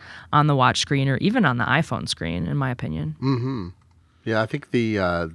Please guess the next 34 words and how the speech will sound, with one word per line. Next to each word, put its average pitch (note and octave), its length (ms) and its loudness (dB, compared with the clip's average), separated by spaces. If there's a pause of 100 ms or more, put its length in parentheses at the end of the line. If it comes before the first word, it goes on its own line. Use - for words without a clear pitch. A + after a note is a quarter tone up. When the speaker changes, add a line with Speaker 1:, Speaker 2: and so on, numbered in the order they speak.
(140)
Speaker 2:
digital A#2 300 -4
crown, A#2+ 260 -2
I G2 60 0
forget A#2 340 -4
to - 140 -8
use F#2 400 -4
it - 180 -12 (140)
is F2 240 -8
one G3 160 8
of G3+ 80 6
Speaker 1:
Mm-hmm. C#4+ 260 8
Speaker 2:
my - 80 10
<laughs> - 80 6
problems. C3 420 2 (240)
I A#2+ 120 2
start - 240 8
Speaker 1:
Yeah, D#3 40 8
me D#3+ 120 4
too. D#3 200 8
Speaker 2:
swiping D3 340 8
with C#3 180 6
my A#2+ 100 6
finger, C3+ 320 4
then A#2 120 2
I'm, B2 140 -6
"Wait B3 200 2
a F3 60 4
minute, F#2 340 -4 (400)
there's D3+ 260 10
a, G2+ 100 0 (160)
there's D3 280 2
a A2 60 -2
better F2 300 0
way." D#2+ 420 -4